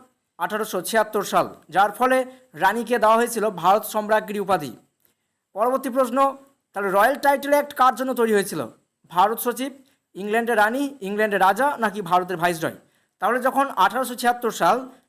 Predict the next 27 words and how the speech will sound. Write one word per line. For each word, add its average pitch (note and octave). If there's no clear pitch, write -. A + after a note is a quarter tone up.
তখন A3
এই C4
টাইটেল B3
অ্যাক্ট B3+
আসে G3
সাধারণত B3
রানীর G#3
জন্য, D3+
পরবর্তীকালে B3+
রাজাদের F3+
জন্য। C#3
আমাদের G#3+
পরবর্তী B3
প্রশ্ন, B3+
দেশীয় B3
ভাষায় B3
সংবাদপত্র A3+
নিয়ন্ত্রণ G#3+
আইন E3+
কত G#3+
সালে B3+
প্রবর্তিত A#3
হয়েছিল? G3
এক্ষেত্রে A#3
আমাদের A#3+
উত্তর A#3+
হবে G#3+